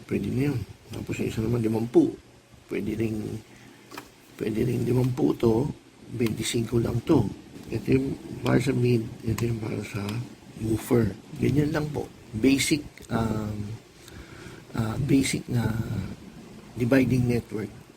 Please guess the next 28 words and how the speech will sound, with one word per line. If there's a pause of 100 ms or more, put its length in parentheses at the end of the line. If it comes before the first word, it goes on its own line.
(200)
yung
para
sa
mga (120)
ayaw
gumastos. (480)
Ngayon,
kung, (1000)
<clears throat>
ngayon,
kung
natatakot
kayo
na
manipis
lang
yung
wire, (760)
ang
gagawin
nyo, (260)
dodoblehin
nyo
yung
ikot. (840)
Doblehin
nyo
yung